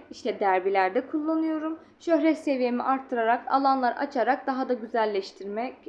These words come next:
yolundayım şu anda. Onun haricinde bu hesapta çok fazla dediğim gibi özen göstermedim. Kişisel trenin zamanları var. Mesela şu an tıklayamıyorum bile. Mutlaka tıklamam lazım aslında ama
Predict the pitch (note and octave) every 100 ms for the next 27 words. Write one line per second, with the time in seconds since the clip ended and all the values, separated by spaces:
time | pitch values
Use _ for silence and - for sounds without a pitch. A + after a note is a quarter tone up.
0 | - _ - C4 C#4+ D#4 D4 D#4 D#4 D#4
1 | E4 D#4 D#4 D4 D#4 D#4 - _ D#4+ E4+
2 | E4+ D4+ C4 D#4 D4 D#4+ D4+ D4 C#4 C4+
3 | E4 E4 D#4 D4+ C4 A#3+ A#3 E4 F4+ -
4 | - D4+ D4 C#4+ C4+ D#4 D4 C4 C#4+ C4+
5 | C4 C#4 B3+ G#3 G3+ E4+ - _ - C#4
6 | - E4+ E4+ D#4+ D#4+ F4 F#4 C4+ C4 B3+
7 | C4 C4+ C#4+ C4 A3 D#4+ - - _ C4+
8 | C#4+ C#4+ B3+ B3+ C4+ - _ _ C#4 C4
9 | B3+ - - C4 C4+ B3 G3+ F#3+ F#3+ F#3+
10 | G#3 D4 - - _ - _ _ - C4
11 | B3+ C4+ C#4 C4+ - - B3+ C#4 C#4 A3
12 | G3+ G#3 G3+ G3+ A#3 B3+ C4 C4 F#4+